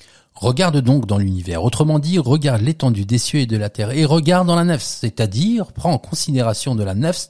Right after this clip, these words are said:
totale. Al-Insan Kamil, celui en qui le vrai Azza wa Jal disposa les réalités se trouvant dans le plus grand nombre,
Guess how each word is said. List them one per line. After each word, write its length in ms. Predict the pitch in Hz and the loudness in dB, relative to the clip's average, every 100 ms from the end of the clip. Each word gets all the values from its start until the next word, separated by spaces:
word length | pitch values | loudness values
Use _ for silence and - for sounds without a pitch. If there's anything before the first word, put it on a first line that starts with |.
| _ | _
totale. 460 | 220 - 127 92 - _ _ _ _ _ _ _ _ | -4 0 -2 -2 -10 _ _ _ _ _ _ _ _
Al-Insan 500 | 101 120 160 - 170 | -4 2 2 4 0
Kamil, 520 | 143 143 226 139 101 - _ _ _ | 2 2 2 0 -4 -10 _ _ _
celui 400 | - - 113 175 | -4 0 2 4
en 60 | 147 | 2
qui 180 | - 165 | 2 2
le 80 | 117 | 2
vrai 260 | 101 160 | 2 2
Azza 320 | 190 113 95 101 | 2 0 0 0
wa 60 | |
Jal 420 | 92 151 190 98 | 2 0 0 -2
disposa 500 | 87 104 - 117 107 | -4 -6 -4 0 0
les 100 | 131 | 0
réalités 440 | 98 120 151 135 147 | 0 0 0 0 0
se 120 | 127 | 0
trouvant 340 | - 127 113 | -2 -2 -2
dans 140 | 113 98 | 0 0
le 100 | 90 | -4
plus 200 | - 143 | -4 -4
grand 280 | 120 104 107 | -2 0 0
nombre, 640 | 101 139 165 98 85 | 0 0 0 -2 -6